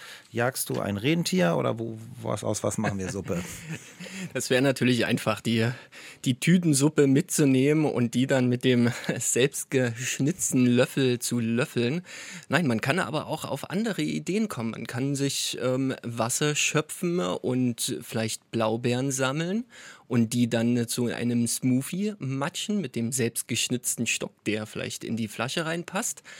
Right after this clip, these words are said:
Speaker 2: und das dann trinken oder von mir aus auch löffeln. Man kann es auch erwärmen,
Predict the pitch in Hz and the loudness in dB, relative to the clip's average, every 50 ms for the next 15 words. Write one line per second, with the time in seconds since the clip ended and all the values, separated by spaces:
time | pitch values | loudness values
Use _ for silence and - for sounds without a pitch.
0 | - - - - - _ _ 127 120 113 113 - _ - 117 123 - - - - | -18 -18 -18 -20 -20 _ _ 0 0 0 -2 -4 _ -2 -2 0 0 -2 -2 -2
1 | 135 135 147 156 156 143 _ - - 113 117 120 131 _ _ 180 175 175 180 170 | 0 0 0 -2 -4 -6 _ -6 -4 -4 -4 -4 -6 _ _ -2 -2 -2 -2 -6
2 | - _ _ _ _ _ - 117 113 120 120 - - 120 123 120 123 - - 123 | -8 _ _ _ _ _ -4 -2 -2 -2 -2 -2 -2 -2 0 -2 -2 -4 -6 -6
3 | 135 - - 117 123 - - 123 123 151 - - 127 110 - - _ - 113 - | -6 -6 -6 -8 -8 -6 -2 -2 -2 0 0 -2 -4 -4 -6 -14 _ -12 -10 -8
4 | 117 110 113 113 - 92 113 - - 113 117 117 135 156 185 208 214 | -6 -6 -4 -4 -4 -4 -2 -2 -4 -2 0 0 0 0 -2 -4 -6